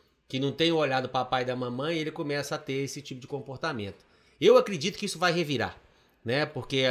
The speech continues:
esses pontos negativos, né, a, a, a, a próxima geração vai começar a perceber que não deu certo,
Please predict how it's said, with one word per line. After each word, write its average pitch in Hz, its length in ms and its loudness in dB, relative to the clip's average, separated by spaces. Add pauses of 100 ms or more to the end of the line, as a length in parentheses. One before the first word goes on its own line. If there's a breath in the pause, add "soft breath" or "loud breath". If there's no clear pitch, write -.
esses 131 280 0
pontos - 320 -4
negativos, 135 680 -2 (140)
né, 143 300 -4
a, 123 80 0
a, 110 540 -4
a, - 40 -12 (840)
a - 80 -14
próxima 170 460 2
geração 135 340 0
vai 143 80 -4
começar 127 720 0
a 117 40 -4
perceber 117 420 -6
que 131 100 -8
não 143 120 -4
deu 123 180 -6
certo, 175 500 -2